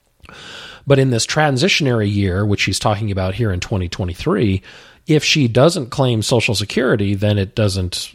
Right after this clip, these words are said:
affect her, first of all. So this is only if you're simultaneously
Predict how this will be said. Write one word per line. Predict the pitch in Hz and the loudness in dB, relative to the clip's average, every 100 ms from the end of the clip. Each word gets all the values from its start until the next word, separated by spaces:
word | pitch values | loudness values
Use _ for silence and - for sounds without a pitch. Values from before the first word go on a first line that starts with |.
| _ | _
affect | 110 - 90 - | -2 0 -2 -2
her, | 95 170 | -4 -4
first | - 95 - | -2 -2 -2
of | 80 | -4
all. | 76 170 160 | -2 -4 -6
So | - 92 87 | -4 -2 0
this | 90 | -2
is | 92 101 | 0 2
only | 123 117 | 2 2
if | 98 - | 0 0
you're | 92 | -2
simultaneously | - 117 104 92 127 123 101 92 92 92 87 | 0 0 0 -2 0 0 2 0 -2 -2 -4